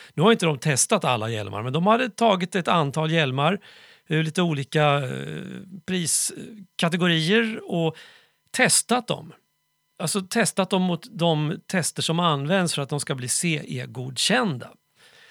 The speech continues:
Grejen är, när man säljer en grunka inom E U så ska den vara godkänd för det användningsområde som den är gjord för. Så är det till exempel en, eh,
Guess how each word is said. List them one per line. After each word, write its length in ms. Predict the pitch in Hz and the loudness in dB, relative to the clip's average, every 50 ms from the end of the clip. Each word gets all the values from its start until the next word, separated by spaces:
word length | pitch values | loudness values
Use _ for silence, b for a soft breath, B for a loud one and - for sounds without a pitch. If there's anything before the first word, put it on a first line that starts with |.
| b b b b b | b b b b b
Grejen 360 | 160 190 240 262 262 233 160 | 2 2 4 4 4 2 2
är, 200 | 135 117 - - - | 2 0 -2 -4 -4
när 460 | - 160 165 170 165 165 165 170 - | -2 2 2 4 4 4 4 2 2
man 180 | - 175 180 175 | 0 0 2 2
säljer 380 | - - 247 247 226 220 196 | 2 2 2 2 2 0 2
en 240 | 175 151 147 143 - - | 2 2 0 0 -2 -4
grunka 600 | 160 135 160 160 147 123 110 104 - - 147 - | -4 -2 0 0 2 0 -2 -4 -4 -4 -4 -2
inom 280 | 208 139 127 120 - - | -2 -2 -2 -4 -6 -6
E 240 | - 170 147 123 110 - - | -6 -6 -4 -6 -6 -6 -6
U 180 | 262 240 202 - - - - _ _ - - | -6 -6 -6 -8 -14 -20 -20 _ _ -10 -8
så 80 | 185 | -6
ska 140 | - - 185 | -2 2 2
den 100 | 160 131 | 2 2
vara 100 | 110 110 | 0 -2
godkänd 880 | 120 160 240 240 180 143 135 - - 262 240 196 131 127 135 127 127 - B B B B | -2 0 0 0 -2 -4 -2 -2 0 0 -2 -2 -4 -10 -12 -12 -14 -16 B B B B
för 140 | - 185 | -2 2
det 80 | 160 160 | 4 4
användningsområde 840 | 175 170 165 147 135 131 123 123 - 151 127 131 180 214 214 165 135 | 6 4 4 2 0 -2 -2 -2 -4 -2 -2 -2 -2 0 0 -2 -2
som 200 | - - 131 127 | -2 -2 -4 -2
den 320 | 123 123 120 120 120 - - | -4 -4 -4 -4 -6 -6 -6
är 200 | - 123 120 120 | -6 -6 -4 -4
gjord 300 | 123 185 240 240 185 - | -4 -4 -4 -4 -6 -8
för. 240 | - - - - - B B B B B B B B | -10 -12 -12 -12 -16 B B B B B B B B
Så 160 | B - 175 | B 0 4
är 100 | 170 180 | 4 4
det 80 | 180 190 | 4 4
till 120 | - 214 | 2 0
exempel 560 | 208 185 - 190 180 170 156 - - 156 151 175 | 0 0 2 2 2 2 2 0 0 0 2 2
en, 320 | 160 143 139 135 131 131 | 0 0 0 0 -2 -2
eh, 120 | 127 123 | -2 -4